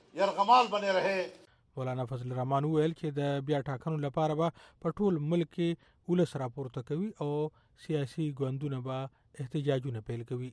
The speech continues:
Speaker 1: ہم دوبارہ انتخابات کرانے کے لیے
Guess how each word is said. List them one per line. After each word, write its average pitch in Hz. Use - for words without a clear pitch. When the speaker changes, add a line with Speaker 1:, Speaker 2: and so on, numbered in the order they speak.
Speaker 1:
ہم 269
دوبارہ 254
انتخابات 254
کرانے 262
کے 254
لیے 214